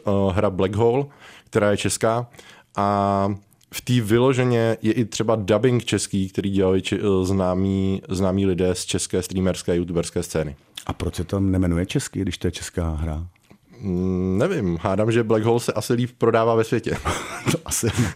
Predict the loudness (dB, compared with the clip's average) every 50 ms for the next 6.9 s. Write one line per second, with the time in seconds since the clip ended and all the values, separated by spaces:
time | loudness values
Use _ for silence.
0 | -2 -2 -2 0 2 2 2 2 2 2 2 2 2 2 0 -2 -2 -4 -6 -4
1 | -4 -6 -6 -6 -6 -8 -12 -14 -14 -16 -18 -20 -20 -20 -12 -6 -2 0 0 2
2 | 4 2 2 2 0 -4 2 2 2 4 4 2 2 2 4 4 4 4 4 4
3 | 2 2 2 0 0 0 -2 -2 0 0 0 2 2 2 0 0 -2 0 0 0
4 | 0 0 0 -2 0 2 4 4 4 4 4 4 2 2 2 2 0 -2 -6 -4
5 | _ 2 2 2 0 -4 _ _ -2 -2 0 2 4 4 4 6 4 2 2 2
6 | 2 4 4 4 4 4 2 2 2 0 0 2 2 0 0 0 -2